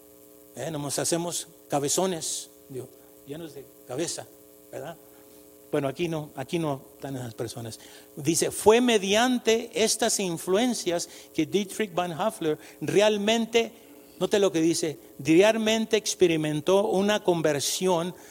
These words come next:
verdadera de Dios". Digan amén.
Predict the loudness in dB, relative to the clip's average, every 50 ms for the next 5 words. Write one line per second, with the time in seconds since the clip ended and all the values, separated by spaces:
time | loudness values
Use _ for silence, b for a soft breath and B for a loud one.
0 | B B B -4 -2 0 0 0 -2 -2 -2 -2 -2 -2 -2 -4 -6 -10 -14 -20
1 | -20 -20 -20 -20 -18 -14 -12 -12 -10 -10 -10 -10 -10 -10 -12 -14 -14 -16 -18 -20
2 | -20 -20 -20 -20 -20 -20 -20 -20 -20 -20 -20 -20 -20 -20 -20 -20 -20 -20 -20 -20
3 | -20 -20 -20 -20 -20 -20 -20 -20 -14 -12 B B B B B B -16 -12 -10 -8
4 | -6 -6 -6 -6 -8 -8 -10 -10 -14